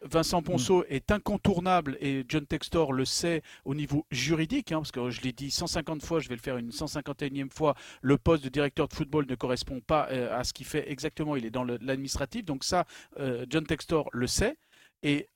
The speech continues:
Speaker 1: mais la question est de savoir, est-ce que Vincent Ponceau, fidèle de Jean-Michel Aulas, veut rester ? Donc c'est plutôt
Speaker 2: Hmm.
Speaker 1: dans ce sens-là. Quant à Bruno Chéroux,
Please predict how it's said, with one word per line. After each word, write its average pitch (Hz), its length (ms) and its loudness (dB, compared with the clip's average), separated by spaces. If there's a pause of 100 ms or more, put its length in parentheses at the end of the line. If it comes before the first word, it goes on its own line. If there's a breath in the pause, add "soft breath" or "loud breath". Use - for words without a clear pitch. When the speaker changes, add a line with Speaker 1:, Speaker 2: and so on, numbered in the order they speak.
(120)
Speaker 1:
mais 139 120 2
la 143 100 2
question 156 340 -2
est 139 60 4
de - 60 -10
savoir, 190 380 4
est-ce - 160 -2
que 156 100 -2
Vincent 160 380 0
Ponceau, 156 340 -2
fidèle 180 400 -2
de 156 80 0
Jean-Michel 143 420 -2
Aulas, 175 280 0
veut 170 80 0
rester ? 143 400 -2 (240)
Donc 113 160 -8
c'est 113 100 -4
plutôt 117 300 4
Speaker 2:
Hmm. 113 40 6
Speaker 1:
dans 131 120 0
ce - 100 -6
sens-là. 208 360 2 (300 soft breath)
Quant 175 160 4
à 165 80 6
Bruno 165 280 0
Chéroux, 170 440 2